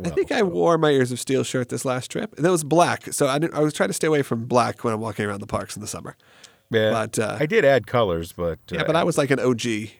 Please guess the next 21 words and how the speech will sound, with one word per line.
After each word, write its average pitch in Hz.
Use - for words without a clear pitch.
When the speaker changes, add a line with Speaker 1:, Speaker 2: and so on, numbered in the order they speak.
Speaker 1:
purchaser. -
Speaker 2:
You 131
were 226
an 220
early 208
adopter. 175
Speaker 1:
Yes, 143
I 151
was. 101
Speaker 2:
Sure, 117
I 123
appreciate 160
Speaker 1:
So 127
I, 127
Speaker 2:
that, 123
Speaker 1:
uh, 120
Speaker 2:
so. -
Speaker 1:
I, 120
and, 135
and 180
look, 214